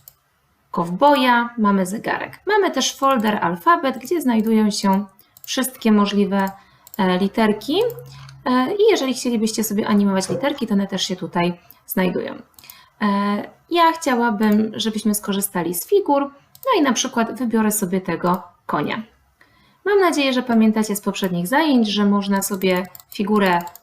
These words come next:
powiększać tutaj w tym miejscu albo ją pomniejszać. Ja tego konia trochę powiększę i teraz sprawię, że ten oto mój ludzik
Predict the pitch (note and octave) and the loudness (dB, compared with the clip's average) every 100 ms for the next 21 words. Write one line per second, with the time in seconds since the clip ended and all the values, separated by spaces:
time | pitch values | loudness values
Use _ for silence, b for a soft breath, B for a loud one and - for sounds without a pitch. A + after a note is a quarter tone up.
0 | - A3 G#3 F#3 F3+ - C#4+ F#4+ - - | -6 -2 0 2 0 0 2 2 -2 -10
1 | _ - - G3 F#3 F#3 G3 F#3+ G3+ - | _ -14 -8 -4 -4 -2 -2 0 0 0
2 | F#4+ G#4+ - A#4 D4 A3+ A#3+ B3 - G#3+ | -2 0 0 2 2 2 2 -2 -2 0
3 | F3 - - - - - - - B B | 0 -2 -8 -10 -18 -20 -20 -20 B B
4 | B - G#4 C4+ A#3 A3 A#3 G#3+ G3 G#3 | B -4 -2 0 -2 0 2 2 2 -2
5 | G#3 F3 F#3+ - - - - C4+ G3 E3 | -2 -2 -6 -12 -20 -14 -4 0 0 0
6 | - - A3 F#4 - - _ _ _ _ | -4 0 2 2 0 -12 _ _ _ _
7 | b b b b b b A#4+ A4 D4+ D4 | b b b b b b 0 4 4 4
8 | - - - B3+ A3+ G3+ G3 C4+ A4 - | 0 -8 -2 2 2 4 2 2 -2 -8
9 | _ - _ - A3 B3+ A#3+ A#3+ A#3 A#3 | _ -20 _ -8 -2 2 4 4 4 2
10 | A#3+ A#3+ - _ _ _ _ _ A4 F4+ | 2 -2 -6 _ _ _ _ _ 2 4
11 | C4+ B3 A#3+ A3 A3 G#3 G#3 C4+ F4+ - | 4 2 4 6 6 4 2 2 2 0